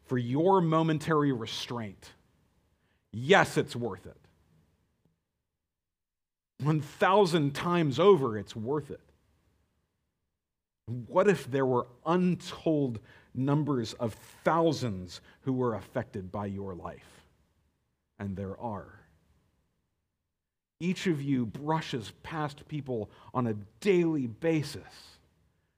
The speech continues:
Are you using your freedom for the glory of God and their good or for your own selfish gain? The problem is that we are so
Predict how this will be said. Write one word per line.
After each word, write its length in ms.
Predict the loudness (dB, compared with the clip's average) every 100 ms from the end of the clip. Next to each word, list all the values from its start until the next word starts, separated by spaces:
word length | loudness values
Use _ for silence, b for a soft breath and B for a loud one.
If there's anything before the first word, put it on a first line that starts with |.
| _ _ _ _ _ _ _ 0
Are 80 | 2
you 160 | 2 0
using 500 | -2 -2 0 2 2
your 160 | 0
freedom 540 | 0 -4 -2 0 0 -2
for 160 | -4
the 100 | -4
glory 440 | -6 -4 0 2 0
of 120 | 0
God 320 | 2 4 2
and 160 | 0 -2
their 200 | -2 -2
good 260 | -2 -2
or 100 | -2
for 280 | -6 -6 -4
your 320 | -2 -2 -4 -8
own 320 | -6 -4 -4
selfish 460 | -6 -4 -6 -6 -12 -12
gain? 260 | -14 -14 -20 _ _ _ _ _ _ _ _ _ _ _ _ _ _ _ _ _ _ _ _ _ _ _ _ _ _ -14
The 60 |
problem 480 | -6 -2 2 2 0
is 340 | 2 2 2
that 160 | -6 -4
we 160 | -2 0
are 140 | -2
so 480 | -4 0 0 0